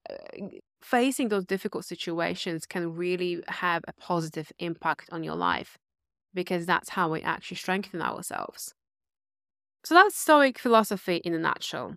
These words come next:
Let's now look at the connection between entrepreneurial mindset and Stoicism. Without Stoicism, we tend to be overly dramatic and emotional in business.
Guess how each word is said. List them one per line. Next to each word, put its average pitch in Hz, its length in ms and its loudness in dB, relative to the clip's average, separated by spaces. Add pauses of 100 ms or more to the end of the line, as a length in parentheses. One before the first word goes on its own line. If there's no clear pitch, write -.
Let's 220 260 0
now 240 140 6
look 208 220 2
at 190 80 2
the 180 80 0
connection 226 640 2
between 185 360 2
entrepreneurial 170 640 -2
mindset 185 500 0
and 160 140 -2
Stoicism. - 680 -6 (920)
Without 262 380 4
Stoicism, 202 800 0
we 208 100 0
tend 226 240 0
to 233 80 0
be 190 120 -2 (100)
overly 240 400 2
dramatic 180 520 -2
and 170 120 -2
emotional 160 640 -4
in 156 120 -4
business. - 480 -8